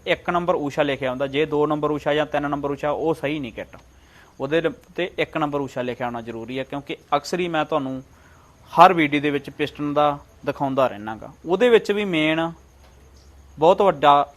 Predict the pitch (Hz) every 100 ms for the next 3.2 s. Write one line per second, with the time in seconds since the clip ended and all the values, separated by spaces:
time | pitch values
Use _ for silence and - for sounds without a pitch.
0 | - 143 156 147 131 131 151 151 147 139
1 | - 123 113 104 92 - - _ _ _
2 | _ _ _ _ _ - - _ - 180
3 | 220 226